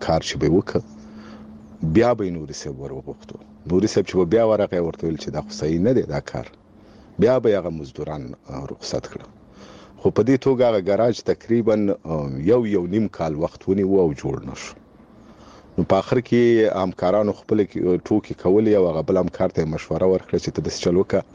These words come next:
دا ځل چې دې په ګراج کار پیل کړه، نوري صاحب مه در غواړه.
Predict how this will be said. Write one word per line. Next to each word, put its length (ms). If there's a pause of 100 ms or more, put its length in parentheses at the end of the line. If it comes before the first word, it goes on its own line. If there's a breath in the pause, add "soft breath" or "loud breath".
(540 loud breath)
دا 200
ځل 160
چې 140
دې 40
په 120
ګراج 360
کار 220 (120)
پیل 180
کړه، 260
نوري 160
صاحب 280
مه 100
در 240
غواړه. 260